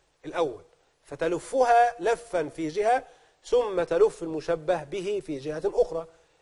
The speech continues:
يبقى أنا بجعل المشبه المتعدد في جهة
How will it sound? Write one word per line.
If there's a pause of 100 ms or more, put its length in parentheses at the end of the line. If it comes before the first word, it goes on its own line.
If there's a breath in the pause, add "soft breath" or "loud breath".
يبقى
أنا
بجعل
المشبه (480)
المتعدد
في
جهة